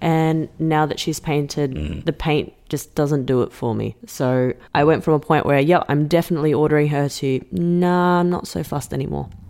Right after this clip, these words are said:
Speaker 2: Yeah, yeah, I,
Speaker 1: But
Speaker 2: I
Speaker 1: she's
Speaker 2: don't know.
Speaker 1: nice.
Speaker 2: Yes, yeah, I, I'm t-, I'm torn because I can kind of understand. I think the one thing that bugs me is, uh, as, in terms of the paint, while her hair looks great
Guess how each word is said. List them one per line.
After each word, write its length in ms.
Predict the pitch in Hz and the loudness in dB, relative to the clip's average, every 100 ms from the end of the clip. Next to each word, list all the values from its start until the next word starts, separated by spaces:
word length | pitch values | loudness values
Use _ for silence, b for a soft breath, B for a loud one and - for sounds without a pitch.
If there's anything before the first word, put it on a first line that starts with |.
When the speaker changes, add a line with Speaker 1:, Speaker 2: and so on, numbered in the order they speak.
| - - | -20 -8
Speaker 2:
Yeah, 380 | 50 50 50 53 90 - - | -4 -4 -4 -8 -12 -14 -10
yeah, 300 | 101 101 55 | -6 -6 -4
I, 460 | 135 139 131 123 B B B B B - | -2 -2 -2 -8 B B B B B 0
Speaker 1:
But 140 | 285 | 2
Speaker 2:
I 20 | 302 | 4
Speaker 1:
she's 80 | 269 | 4
Speaker 2:
don't 80 | |
know. 100 | 254 185 | 4 2
Speaker 1:
nice. 260 | - - 87 - - | -2 -6 -12 -16 -20
Speaker 2:
Yes, 600 | - 151 120 - - - | -4 0 0 -2 -10 -6
yeah, 180 | - 82 73 | 0 2 4
I, 280 | 90 82 | 2 2
I'm 140 | 110 113 | 2 0
t-, 140 | - | -2
I'm 140 | 107 120 | 0 0
torn 440 | - 107 76 73 | 0 0 0 -2
because 220 | 73 101 | -2 2
I 80 | 107 | 2
can 180 | 120 113 | 4 2
kind 180 | - 156 | 0 2
of 60 | 131 | 2
understand. 380 | 107 - 98 - | 0 0 0 0
I 100 | 92 | 0
think 440 | 117 104 - - B B B B - | 0 -2 -4 -12 B B B B -2
the 120 | 87 | 2
one 260 | 101 113 107 | 4 4 2
thing 140 | 104 | 2
that 180 | 92 71 | 0 0
bugs 280 | 92 90 78 | 0 0 -4
me 460 | 69 82 95 101 - b b b b - | -6 -4 -2 -4 -8 b b b b -4
is, 560 | 87 87 85 71 - - | 2 2 2 0 -4 -2
uh, 300 | 76 71 71 | 0 2 2
as, 120 | 71 - | 0 -4
in 180 | 85 | -6
terms 260 | 82 82 78 | -2 -2 -2
of 100 | 73 | -6
the 80 | - | -8
paint, 480 | - 82 71 - - B B - | -6 -4 -6 -8 -16 B B -4
while 120 | 80 | 0
her 100 | 78 | 0
hair 200 | 110 120 | 2 2
looks 220 | 113 - | 0 -4
great 460 | - 101 92 90 | -2 0 0 -2